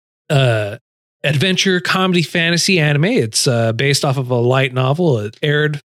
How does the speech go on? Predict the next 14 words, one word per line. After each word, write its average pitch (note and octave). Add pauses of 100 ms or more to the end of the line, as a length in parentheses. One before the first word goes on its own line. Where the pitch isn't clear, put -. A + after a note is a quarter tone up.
(200)
from C3+
October F3
twenty E3
twenty F#3+ (460)
through F#3
December G3+
twenty C#3+
twenty, C#3
which D#3
is B3 (640)
pretty C#4+
new, D#4
pretty C4
recent. B3+